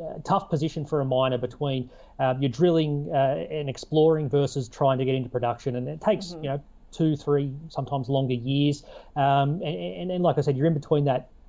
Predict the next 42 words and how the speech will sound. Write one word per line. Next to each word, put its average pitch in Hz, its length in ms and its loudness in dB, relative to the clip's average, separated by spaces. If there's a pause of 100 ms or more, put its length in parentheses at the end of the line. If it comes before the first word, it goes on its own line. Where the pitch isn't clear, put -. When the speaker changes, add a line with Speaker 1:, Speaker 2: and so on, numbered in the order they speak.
Speaker 1:
uh, 135 200 0
blue 180 240 6
sky 165 300 2
potential 147 420 -2
where 131 100 0
no 156 180 4
one 147 160 2
knows 139 220 0
what's 143 160 -4
in 135 80 -6
the 127 60 -6
ground 143 260 0
yet. 139 100 0
It - 80 -12
could 160 160 0
be 135 120 0
anything. 139 240 -2
The 127 60 0
market's 135 440 0
excited, 131 480 2
who 139 100 0
knows, 131 360 2 (380)
you 147 100 0
know, 131 100 6
versus 135 480 2
we're 147 160 0
producing, 143 460 2
we're 127 40 2
bringing 127 300 -2
cash 139 300 0
in 127 40 -2
the 117 80 -4
door. 123 220 0
We 127 80 0
can 127 140 -4
now 127 100 0
be 120 140 -4
valued 123 360 2
like 123 200 -2
a 127 40 -4
traditional 127 480 -6
business. 135 520 -2